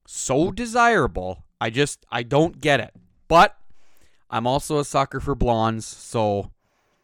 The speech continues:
so there you go. I just have a feeling sex with Beth Dutton is really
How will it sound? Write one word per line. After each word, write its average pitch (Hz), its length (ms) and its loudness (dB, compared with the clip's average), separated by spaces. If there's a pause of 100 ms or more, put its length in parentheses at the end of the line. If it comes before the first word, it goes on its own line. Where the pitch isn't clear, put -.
(380)
so - 180 -8
there 101 180 -4
you 95 120 -6
go. 98 260 -4 (300)
I 107 80 -14
just 151 240 -6
have 185 120 -8
a 202 80 -4
feeling 113 520 -6 (240)
sex - 520 -6
with - 240 -10
Beth - 280 -6
Dutton 113 340 -10
is 90 220 -14
really 101 420 -4